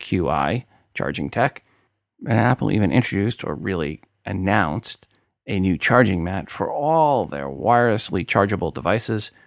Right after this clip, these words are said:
which includes Apple Watches, but maybe only the Series three for this, and also a new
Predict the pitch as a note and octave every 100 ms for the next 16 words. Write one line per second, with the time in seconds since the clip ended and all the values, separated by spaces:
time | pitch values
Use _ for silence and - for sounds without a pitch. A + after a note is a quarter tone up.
0 | _ A2+ D3 - G#2+ A2+ C#2+ F#2+ D#2+ E2
1 | G#2 C#3+ D3+ - - - - A2 A2 A#2
2 | C#3 D3+ C#3 A#2 A#2 A2+ A2+ - G#2 G#2
3 | - G2 F#2 C#2 D2+ A#2+ - _ _ _
4 | _ _ - A#2 G#2 A#2+ C#3 C3+ B2 G#2+
5 | G#2+ G2+ G#2 G2+ G2